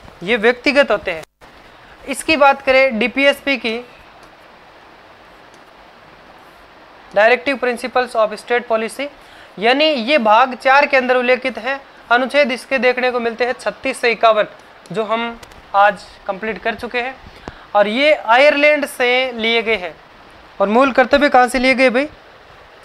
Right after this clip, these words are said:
सोवियत संघ रूस से लिए गए, है ना। ये अवाद योग्य है, इस पे किसी भी प्रकार का, इनके उल्लंघन पर व्यक्ति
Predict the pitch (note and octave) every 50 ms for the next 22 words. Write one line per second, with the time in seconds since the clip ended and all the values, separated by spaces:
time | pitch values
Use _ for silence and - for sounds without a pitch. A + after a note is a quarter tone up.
0 | - - A3+ A#3 A3+ C4 C4+ - - - B3+ B3+ A#3 A#3+ C4 C4+ - - B3+ A#3
1 | G#3 G3 F#3 E3+ E3 D#3+ D#3 - - G3+ A#3+ C#4+ - - - - - - - -
2 | - - - - - - - - - - - - - - - - - - - -
3 | - - - C4 D4 D4 C#4 C4+ C#4 C#4+ C#4+ C#4+ C#4 C#4 B3+ B3 B3 B3 A#3+ A3+
4 | A#3 A3+ A#3 A3+ - - D4 A#3+ - C#4 - - C#4+ C#4+ C4 A#3 B3+ B3+ - B3
5 | B3 B3 A#3 B3+ B3 B3+ B3 B3+ B3+ A#3+ A#3 A3 C4+ C4 B3+ A#3+ A#3+ B3 B3+ C4
6 | C4 B3+ B3+ A3 B3+ B3 A3 A3 G#3+ G#3+ - B3+ C4+ B3+